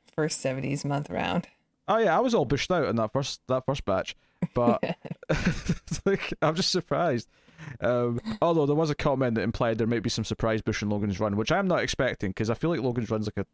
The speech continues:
Speaker 2: P G. But, <laughs> I mean, given what we've seen in some of these other P Gs,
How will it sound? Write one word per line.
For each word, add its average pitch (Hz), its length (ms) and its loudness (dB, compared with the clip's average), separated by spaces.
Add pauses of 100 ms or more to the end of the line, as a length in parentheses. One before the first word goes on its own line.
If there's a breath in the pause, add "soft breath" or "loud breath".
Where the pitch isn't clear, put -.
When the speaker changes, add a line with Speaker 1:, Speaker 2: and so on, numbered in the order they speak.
(100)
Speaker 2:
P 110 180 -2
G. 98 380 -2
But, 135 360 0
<laughs> - 60 -4
I 160 40 2
mean, 147 220 2 (500 loud breath)
given 208 340 2
what 160 100 2
we've 147 120 0
seen 160 140 2
in 151 40 0
some 160 160 0
of 151 60 2
these 143 120 2
other 160 160 2
P 127 180 0
Gs, 117 420 2